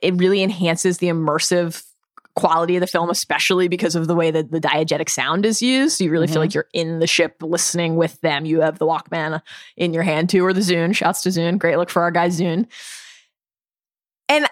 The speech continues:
Speaker 1: I gotta say, I, maybe I'm in the minority here, but I found that <laughs> I found the end of this movie, like, really emotionally <laughs> impactful. I really did. Not just Yondu's sacrifice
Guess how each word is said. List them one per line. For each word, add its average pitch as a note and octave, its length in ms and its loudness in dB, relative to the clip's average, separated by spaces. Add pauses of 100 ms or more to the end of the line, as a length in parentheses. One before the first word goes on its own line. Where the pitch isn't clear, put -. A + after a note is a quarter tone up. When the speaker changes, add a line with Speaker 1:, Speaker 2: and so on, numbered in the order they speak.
(180)
Speaker 1:
I C#4 200 2
gotta A4 260 2
say, F#4+ 280 2
I, C4 100 2
maybe C#4+ 280 2 (240)
I'm F#4 80 0
in F#4+ 60 -2
the F#4+ 80 0
minority C#4+ 580 2
here, A#3 160 0
but G#3+ 200 0
I A3+ 140 2
found C5 380 0
that G#4+ 200 0
<laughs> - 40 -2
I - 840 0
found G4+ 140 0 (140)
the G4 100 0
end C#4+ 160 -2
of E4 80 -4
this F4 160 -2
movie, D4+ 300 0
like, A#3 160 0
really A3+ 560 0
emotionally C#4+ 580 0
<laughs> - 460 -2
impactful. A#3+ 340 0
I B3 80 4
really D#4+ 340 0
did. D#4+ 260 0 (260)
Not C4 260 0
just A#3+ 380 0
Yondu's A3+ 460 0
sacrifice C4 960 -2